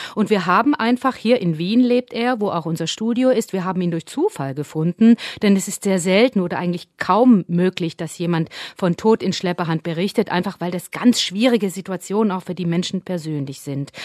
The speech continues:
Was haben wir getan? Er hat uns alles erzählt. Er hat uns gesagt, ich glaube, das war da und da. Und wir haben mit seinen Angaben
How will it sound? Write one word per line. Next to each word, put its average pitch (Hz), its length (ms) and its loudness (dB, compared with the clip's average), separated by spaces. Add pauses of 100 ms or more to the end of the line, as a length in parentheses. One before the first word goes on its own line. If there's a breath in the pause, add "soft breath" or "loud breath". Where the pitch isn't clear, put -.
(160 loud breath)
Was 214 180 -2
haben 208 200 4
wir 180 100 2
getan? 254 480 0
Er 208 140 0
hat 196 120 -4
uns 185 180 -2
alles 165 280 -4
erzählt. 202 600 -4 (280 loud breath)
Er 202 120 2
hat 220 120 2
uns 214 140 2
gesagt, 196 320 0
ich - 140 -8
glaube, 202 260 2
das 185 220 -4
war 170 100 -2
da 156 220 -4
und 151 160 -6
da. 254 260 2
Und 220 220 0
wir 175 180 -2
haben 220 240 2
mit 214 160 0
seinen 208 380 0
Angaben 180 500 -2